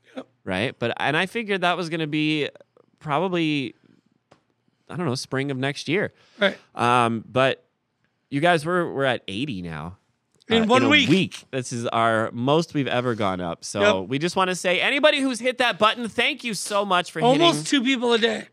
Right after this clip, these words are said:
Speaker 2: Almost.
Speaker 1: Yep.
Speaker 2: Thank you for hitting the subscribe button.
Speaker 1: Thank
Speaker 2: Please
Speaker 1: you.
Speaker 2: make sure you keep hitting the subscribe button, d-, but don't unsubscribe because that would suck.
Speaker 1: Yep.
Speaker 2: Um, I don't want any of that to happen.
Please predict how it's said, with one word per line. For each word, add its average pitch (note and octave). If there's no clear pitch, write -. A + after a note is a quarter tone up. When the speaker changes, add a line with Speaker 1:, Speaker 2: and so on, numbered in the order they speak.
Speaker 2:
Almost. E3+
Speaker 1:
Yep. A3+
Speaker 2:
Thank D#3
you D#3
for C#3
hitting B2
the A2
subscribe G#2
button. F#2+
Speaker 1:
Thank F#2+
Speaker 2:
Please A3+
Speaker 1:
you. A3
Speaker 2:
make G3
sure A3
you F#3
keep -
hitting C3
the A#2
subscribe G#2+
button, A2
d-, -
but D3+
don't F#3
unsubscribe G#2
because F#2+
that F#2
would F2+
suck. -
Speaker 1:
Yep. -
Speaker 2:
Um, D#2
I -
don't F2
want E2
any D#2+
of D2+
that D2+
to -
happen. E2